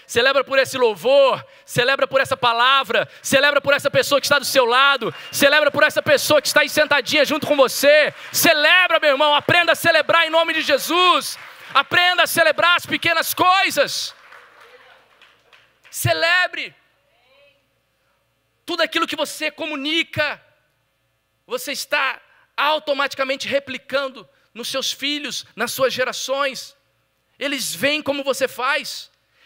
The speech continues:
Eles olham e eles veem exatamente como você faz. E se você é um murmurador, eles também vão ser. Se você reclama de tudo, eles também vão reclamar. E aí, ao final, você vai dizer, "Pô, filho, você só reclama."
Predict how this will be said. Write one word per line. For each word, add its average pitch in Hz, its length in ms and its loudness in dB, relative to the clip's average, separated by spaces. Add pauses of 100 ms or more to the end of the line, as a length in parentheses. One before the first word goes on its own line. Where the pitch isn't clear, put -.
Eles 269 400 -4
olham 302 340 0
e 285 60 -4
eles 277 240 -6
veem 294 160 -8
exatamente 285 920 -4
como 294 220 -6
você 285 260 -4
faz. 294 560 -8 (320)
E 196 80 -14
se 214 120 -6
você 226 260 -4
é 240 60 0
um - 20 -10
murmurador, 220 640 -4
eles 220 180 -12
também 196 220 -6
vão 208 140 -12
ser. - 360 -16 (380)
Se 220 120 -14
você 226 200 -2
reclama 226 340 -2
de 202 120 -6
tudo, 240 200 -8
eles 220 120 -8
também 202 280 -4
vão 196 100 -4
reclamar. 175 540 -6 (240)
E 165 80 -4
aí, 214 100 0
ao 233 100 -4
final, 226 200 -6
você 220 140 -10
vai 240 100 -2
dizer, 190 140 -10
"Pô, 571 160 -6
filho, 277 180 -8
você - 100 -12
só 359 140 -8
reclama." 277 560 -4